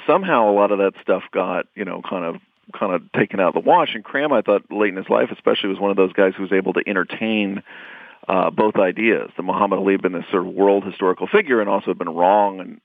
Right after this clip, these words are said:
on a number of things. Uh, and it's really funny, and I think part of that is what we're talking about, right? It's those reactionary sports writers who were so against Ali in the sixties. And by the seventies, eighties, nineties, of course, now when he's kind of, his ability to speak has been taken away from him, and he can, you know, he's not a public figure in the way he once was.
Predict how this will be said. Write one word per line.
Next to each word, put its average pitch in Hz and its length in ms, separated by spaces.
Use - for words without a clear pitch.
on 90 160
a 90 40
number 87 280
of - 120
things. 50 300
Uh, 85 440
and 120 120
it's 123 160
really 196 240
funny, 151 240
and 107 80
I 117 80
think - 200
part 214 200
of 302 60
that - 140
is 104 120
what 104 120
we're 95 100
talking - 360
about, - 240
right? 92 140
It's 110 160
those 101 220
reactionary 113 920
sports 123 340
writers 101 320
who 104 80
were 90 160
so 156 220
against 123 340
Ali 98 200
in 87 80
the 90 140
sixties. - 380
And - 80
by 113 120
the 101 100
seventies, 120 440
eighties, 107 400
nineties, 135 500
of - 60
course, 110 240
now 104 220
when 101 100
he's 98 160
kind 95 200
of, 95 60
his 85 160
ability 95 360
to - 60
speak 143 280
has 117 100
been 107 160
taken 104 260
away 104 180
from 101 200
him, 101 160
and 90 100
he - 60
can, - 240
you 90 80
know, 92 80
he's 90 120
not 95 140
a - 60
public 104 360
figure 110 280
in 101 80
the 95 40
way 98 140
he 95 60
once 101 260
was. 123 260